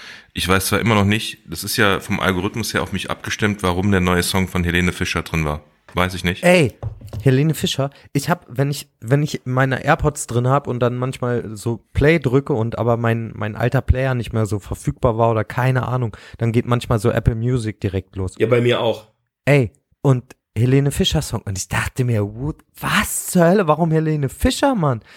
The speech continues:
Speaker 2: So, ich hab noch nie einen Helene Fischer Song gehört und ich hab auch noch nie irgendwie ein Release-Radar irgendwie benutzt. Plötzlich wurde mir automatisch ein Helene Fischer Song reingespielt.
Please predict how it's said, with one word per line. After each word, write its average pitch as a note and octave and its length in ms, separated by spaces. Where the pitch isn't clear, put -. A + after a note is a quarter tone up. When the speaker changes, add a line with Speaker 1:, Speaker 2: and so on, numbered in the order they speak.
Speaker 2:
So, - 120
ich D#3 140
hab - 100
noch D#3 160
nie F3 180
einen A3+ 80
Helene F#3 360
Fischer A3 320
Song C3 260
gehört G#2+ 380
und A#2 160
ich - 80
hab D3+ 100
auch - 160
noch D3+ 160
nie E3 220
irgendwie E3+ 320
ein D#3 80
Release-Radar D3 720
irgendwie A2 280
benutzt. G2+ 460
Plötzlich - 560
wurde A#2+ 280
mir C3 160
automatisch D3+ 640
ein D3+ 60
Helene C#3 340
Fischer - 320
Song G2+ 260
reingespielt. F2+ 720